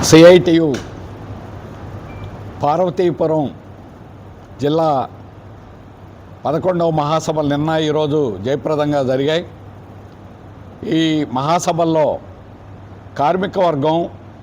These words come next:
కొత్తగా నూతన ప్రభుత్వం వచ్చిన తర్వాత ఈ ఒకటిన్నర సంవత్సరాల్లో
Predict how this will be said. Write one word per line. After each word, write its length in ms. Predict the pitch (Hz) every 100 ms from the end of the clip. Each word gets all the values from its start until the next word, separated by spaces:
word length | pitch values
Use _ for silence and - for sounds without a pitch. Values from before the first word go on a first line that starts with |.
| - - - - - - - - -
కొత్తగా 440 | 139 - 180 175 165
నూతన 420 | 143 160 185 170
ప్రభుత్వం 540 | - 151 156 - 170
వచ్చిన 280 | 160 170 156
తర్వాత 340 | 156 151 143
ఈ 60 | 156
ఒకటిన్నర 520 | 139 127 131 156 156
సంవత్సరాల్లో 800 | 127 151 143 143 151 147 151 147